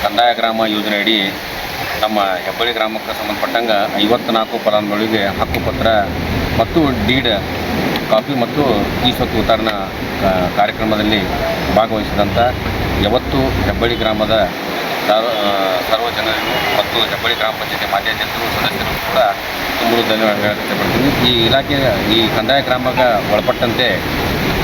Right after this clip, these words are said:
ಹಲವಾರು ಏನು ಕಂದಾಯ ಸಚಿವರು ಅದಾರ, ಕೃಷ್ಣ ಬೈರೇಗೌಡ ಸಾಹೇಬ್ರಾತು, ಸಿ ಎಂ ಸಾಹೇಬ್ರಾತು, ಡಿ ಸಿ ಎಂ ಅವರಾತು, ಅದಕ್ಕೆ ತಕ್ಕಂತೆ ಏನು ಕಂದಾಯ ಗ್ರಾಮದೊಳಗೆ ಜನರಿಗೆ ಹಕ್ಕುಪತ್ರ ವಿತರಣೆ ಮಾಡಿದಾರ, ಇದೊಂದು ಅತ್ಯಂತ ಒಳ್ಳೆಯ ಕೆಲಸ.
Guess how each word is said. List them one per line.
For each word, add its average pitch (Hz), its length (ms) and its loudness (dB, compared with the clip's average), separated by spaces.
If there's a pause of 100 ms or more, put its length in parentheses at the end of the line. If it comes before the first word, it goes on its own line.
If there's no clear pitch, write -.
(340)
ಹಲವಾರು 147 420 2 (640)
ಏನು 120 440 2
ಕಂದಾಯ 117 220 2
ಸಚಿವರು 123 320 -2
ಅದಾರ, 120 220 4
ಕೃಷ್ಣ - 340 -4
ಬೈರೇಗೌಡ 107 340 2
ಸಾಹೇಬ್ರಾತು, 107 520 2
ಸಿ 98 160 -2
ಎಂ 107 160 2
ಸಾಹೇಬ್ರಾತು, 104 420 0 (100)
ಡಿ 95 80 -2
ಸಿ 117 140 -2
ಎಂ 110 80 0
ಅವರಾತು, 98 340 2 (600)
ಅದಕ್ಕೆ 107 200 -2
ತಕ್ಕಂತೆ 123 340 -2 (220)
ಏನು 120 160 2 (200)
ಕಂದಾಯ 110 240 2
ಗ್ರಾಮದೊಳಗೆ 110 520 0 (240)
ಜನರಿಗೆ 101 360 -2
ಹಕ್ಕುಪತ್ರ 101 500 -2
ವಿತರಣೆ 101 380 -4
ಮಾಡಿದಾರ, 107 280 2 (520)
ಇದೊಂದು 107 380 2
ಅತ್ಯಂತ 131 380 2
ಒಳ್ಳೆಯ 113 340 0
ಕೆಲಸ. - 260 -4